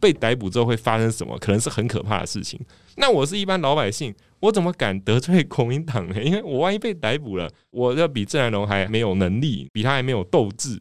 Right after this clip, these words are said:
这样的话我被逮捕我怎么办？所以呢，我为了要避免我被国民党逮捕，那我只好鸦雀无声嘛，<laughs> 我就把嘴巴闭紧嘛。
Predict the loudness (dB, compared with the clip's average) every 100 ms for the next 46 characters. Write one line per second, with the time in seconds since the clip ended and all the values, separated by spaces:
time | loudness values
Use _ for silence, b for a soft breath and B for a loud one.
0 | _ -4 -2 0 -2 0 0 0 0 -2
1 | 0 0 2 0 -2 -4 0 2 2 2
2 | 4 4 4 2 2 2 2 4 2 2
3 | 2 2 0 0 0 0 0 -2 -8 -10
4 | -6 -2 -2 -4 -6 -2 0 0 -4 -4
5 | -4 -2 -4 -4 -8 -8 -8 -8 -6 -4
6 | -2 0 0 -2 -2 -4 -4 -6 -6 -10
7 | -16